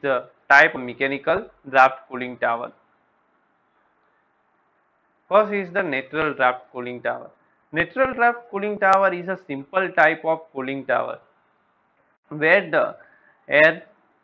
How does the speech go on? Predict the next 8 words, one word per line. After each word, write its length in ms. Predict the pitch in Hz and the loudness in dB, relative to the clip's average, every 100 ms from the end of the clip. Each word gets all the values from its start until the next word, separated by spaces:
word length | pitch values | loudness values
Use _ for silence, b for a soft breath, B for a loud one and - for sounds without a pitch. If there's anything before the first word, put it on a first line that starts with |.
| _ _ _ _ | _ _ _ _
supply 560 | - 135 143 160 156 123 _ _ _ _ _ _ _ _ _ _ _ _ _ | -4 -4 2 4 4 0 _ _ _ _ _ _ _ _ _ _ _ _ _
is 240 | 143 151 135 | -8 -8 -4
naturally 680 | 135 131 139 151 156 156 135 | -2 -2 -2 0 0 -2 -4
in 100 | 143 | 0
a 180 | 151 147 - _ _ - | 0 -2 -8 _ _ -8
cooling 340 | 147 156 160 | -4 -4 0
tower 400 | 147 131 131 117 b b - | 4 4 4 -4 b b -10
without 600 | 147 135 208 233 233 | -2 6 6 6 2